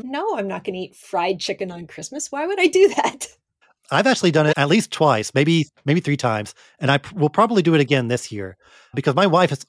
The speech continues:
Speaker 2: really into
Speaker 1: Well,
Speaker 2: the
Speaker 1: yeah, I mean,
Speaker 2: idea.
Speaker 1: she is
Speaker 2: She's
Speaker 1: Japanese,
Speaker 2: Japanese,
Speaker 1: so.
Speaker 2: so that's really ingrained in her about, "Okay, Christmas time is K F C." And yeah, it is
Speaker 1: Uh-huh.
Speaker 2: fun 'cause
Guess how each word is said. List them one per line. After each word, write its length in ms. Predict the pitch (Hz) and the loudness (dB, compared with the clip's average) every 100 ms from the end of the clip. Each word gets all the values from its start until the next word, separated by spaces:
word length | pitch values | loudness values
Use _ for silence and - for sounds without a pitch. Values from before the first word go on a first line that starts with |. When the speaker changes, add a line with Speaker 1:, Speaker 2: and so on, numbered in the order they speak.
| 123 | 0
Speaker 2:
really 300 | 156 151 139 | 2 4 2
into 140 | 339 | 4
Speaker 1:
Well, 80 | 269 | 4
Speaker 2:
the 60 | |
Speaker 1:
yeah, 120 | 233 208 | 4 2
I 40 | |
mean, 100 | 208 | 0
Speaker 2:
idea. 60 | 196 | 0
Speaker 1:
she 100 | 208 | 0
is 80 | 175 | 0
Speaker 2:
She's 140 | 170 | -2
Speaker 1:
Japanese, 420 | - 139 127 117 110 | 0 0 0 -4 -4
Speaker 2:
Japanese, 220 | 165 - _ _ | -8 -12 _ _
Speaker 1:
so. 320 | - 139 123 123 | -4 0 0 0
Speaker 2:
so 40 | - _ | -6 _
that's 260 | 131 139 - - - | -2 -2 -2 -18 0
really 300 | 165 170 147 | 2 4 2
ingrained 420 | 139 131 131 127 | 2 2 0 -2
in 160 | 135 107 | -6 -6
her 320 | 139 113 104 - _ _ | -4 -4 -6 -18 _ _
about, 280 | 113 120 127 | -2 0 2
"Okay, 400 | 139 123 101 98 _ _ _ - | -2 -2 -4 -8 _ _ _ -4
Christmas 240 | 160 156 | -2 -2
time 140 | - 135 | 0 0
is 80 | 120 | 0
K 140 | 139 | 0
F 80 | 131 | -2
C." 280 | - 139 170 - _ - | -2 -2 -4 -8 _ -4
And 200 | 190 190 | 0 2
yeah, 100 | 214 | 2
it 160 | 208 208 | 4 4
is 140 | 285 | 4
Speaker 1:
Uh-huh. 80 | 349 | 4
Speaker 2:
fun 240 | 185 156 | 2 2
'cause 240 | - 143 | 0 -2